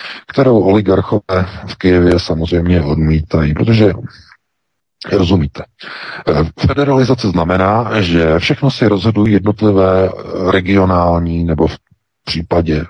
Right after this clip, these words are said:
tedy federalizace národní vlády v rámci federace a tam už se, tam už by se nedalo tak dobře tunelovat, tam by se nedalo odklánět, odkláněčky by skončily, protože odklánět ze státního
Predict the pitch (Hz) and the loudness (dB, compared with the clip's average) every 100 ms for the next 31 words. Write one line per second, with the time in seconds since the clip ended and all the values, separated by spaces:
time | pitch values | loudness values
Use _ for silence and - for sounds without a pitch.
0 | - - 92 92 80 87 80 82 82 80 | -12 -12 -6 -2 0 0 2 2 2 0
1 | 80 - 85 80 76 85 85 90 80 80 | 0 0 2 2 2 0 0 0 2 2
2 | 78 82 82 82 95 92 85 78 - - | 2 2 2 0 -2 -4 -2 0 -2 0
3 | - 123 - - - - - - 92 85 | -2 -4 -10 -20 -18 -18 -14 -6 -2 -2
4 | 98 - - 107 104 - 123 - 139 113 | -2 -2 -2 -2 -2 -4 -4 -2 -4 -2
5 | 95 104 110 110 92 87 85 101 - 90 | -2 0 0 0 -2 -2 -2 -2 0 0
6 | 92 85 76 71 - 82 85 87 92 85 | 2 0 -2 -6 -4 -2 -2 0 0 0
7 | 85 87 85 - - 101 101 98 92 - | 2 0 -2 -4 0 2 2 -2 -6 -6
8 | - 92 92 95 - 98 98 - 98 92 | -2 0 0 -2 -4 -2 -2 0 -2 0
9 | 110 80 73 87 98 90 90 - - 120 | 0 0 -2 -2 -2 0 -2 -4 -2 0
10 | 131 127 110 - - 98 101 101 123 110 | 0 0 0 -2 -2 -2 -2 -2 2 2